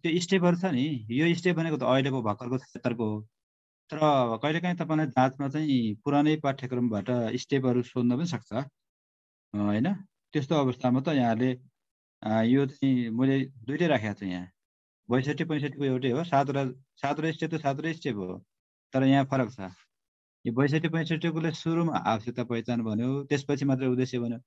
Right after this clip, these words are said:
अहिले हामीले क्षेत्रमा के ल्यायौँ, एक नम्बरमा उद्देश्य राख्यौँ, त्यति मात्रै फरक भयो। तर अब तपाईँलाई जाँचमा चाहिँ स्थानीय पाठ्यक्रम विकास गर्दा सर्वप्रथम के गरिन्छ भन्ने क्वेसन आयो भने आवश्यकता पहिचान भन्नुपर्छ।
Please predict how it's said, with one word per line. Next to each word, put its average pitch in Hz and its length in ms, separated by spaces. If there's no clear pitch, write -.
अहिले 147 220
हामीले 139 220
क्षेत्रमा 139 440
के 143 120
ल्यायौँ, 175 480
एक 127 120
नम्बरमा 139 240
उद्देश्य 123 280
राख्यौँ, 98 240
त्यति 127 200
मात्रै 123 180
फरक 90 240
भयो। 92 200
तर 143 80
अब 151 220
तपाईँलाई 175 280
जाँचमा 165 340
चाहिँ 135 680
स्थानीय 156 280
पाठ्यक्रम 151 360
विकास 147 520
गर्दा 143 300
सर्वप्रथम 139 640
के 151 160
गरिन्छ 147 340
भन्ने 139 580
क्वेसन 143 260
आयो 139 180
भने 131 200
आवश्यकता 131 400
पहिचान 143 340
भन्नुपर्छ। 127 460